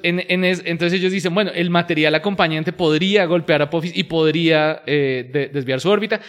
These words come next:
Hay otros posibles encuentros. De hecho, hubo ahorita en-, uno en, a finales del dos mil veintitrés. Hay otro par en dos mil veintiséis y dos mil veintiocho con otros asteroides. Ellos no encuentran ningún caso que pueda resultar en una colisión directa,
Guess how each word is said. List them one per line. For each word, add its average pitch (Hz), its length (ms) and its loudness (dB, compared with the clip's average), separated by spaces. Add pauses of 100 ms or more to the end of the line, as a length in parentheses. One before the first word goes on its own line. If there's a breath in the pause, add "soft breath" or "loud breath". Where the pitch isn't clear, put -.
(140 loud breath)
Hay 208 200 4
otros 220 240 2
posibles 185 340 -2
encuentros. 220 320 -2
De 202 100 2
hecho, 208 160 0
hubo 208 200 4
ahorita 202 340 2
en-, 190 160 -4
uno 180 220 0
en, 180 120 -2
a 175 140 -4
finales 147 380 -4
del 170 100 -4
dos 156 140 -4
mil 139 100 -6
veintitrés. 151 520 -2 (400 loud breath)
Hay 175 220 6
otro 190 280 2
par 185 200 4
en 180 80 0
dos 170 120 0
mil 147 160 -4
veintiséis 156 400 -4
y 160 40 0
dos 160 100 0
mil 147 100 -4
veintiocho 156 480 -2
con 151 180 -2
otros 165 440 -2 (320 soft breath)
asteroides. 208 640 4 (340 loud breath)
Ellos 202 240 2
no 240 80 -2
encuentran 247 440 0
ningún 180 300 0
caso 196 280 0
que 196 80 -4
pueda 165 220 2
resultar 165 400 -2
en 151 60 -2
una 165 120 -4
colisión 156 400 -4
directa, 185 480 0